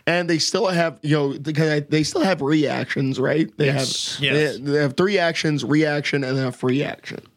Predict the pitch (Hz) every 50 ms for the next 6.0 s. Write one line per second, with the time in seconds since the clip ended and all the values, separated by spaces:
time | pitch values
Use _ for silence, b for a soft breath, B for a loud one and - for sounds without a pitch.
0 | _ _ - 123 123 131 151 143 135 127 - _ b b b b b b - 151
1 | 165 165 156 156 151 147 143 135 135 156 160 156 151 151 147 139 B B B B
2 | - - 185 180 185 190 185 - - - - 254 277 285 269 247 214 - - -
3 | 170 180 _ _ _ - 180 180 196 190 185 160 208 214 233 220 196 - _ _
4 | _ _ - 147 143 135 127 135 175 196 190 180 156 - - - - 139 135 -
5 | 147 - - 143 135 - - - 135 139 143 139 135 131 123 120 - - - -